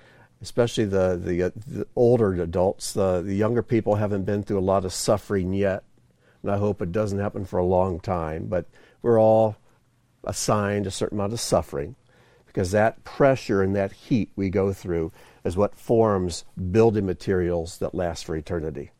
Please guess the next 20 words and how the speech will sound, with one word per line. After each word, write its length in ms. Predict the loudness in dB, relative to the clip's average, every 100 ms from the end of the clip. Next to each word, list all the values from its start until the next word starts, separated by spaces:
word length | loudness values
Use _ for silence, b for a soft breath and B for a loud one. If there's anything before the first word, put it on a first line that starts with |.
| _ _ _ _ -18
spiritual 640 | -14 -8 0 2 2 0
building 300 | -4 -2 -2 -4
materials. 720 | -6 -8 -8 -10 -16 -20 -20 _ _ b b b b b b 0
But 460 | 4 4 0 -16 -18 _ _ _ _ _ _ _ _ _ _ _ _ _ _ _ _
the 100 | -12
surface 420 | -2 2 2 2 -4
stuff 680 | -4 -2 -4 -6 -20 -20 _ _ _ -6
doesn't 260 | -4 -2
last 520 | -2 -2 -4 -10 -14 -6
because 260 | -2 0
what 180 | 2 2
happens? 560 | 0 -2 -6 -18 -20 -20 -20 -20 _ -2
Go 160 | 2 2
on 80 |
a 20 | 2
little 100 | 2
bit 160 | 0
further. 440 | -2 -2 -2 -6 -14 _ _ _ _ _ _ _ -20 b b b b b
Verse 280 | 6 6 6
thirteen, 800 | 6 4 4 0 2 4 2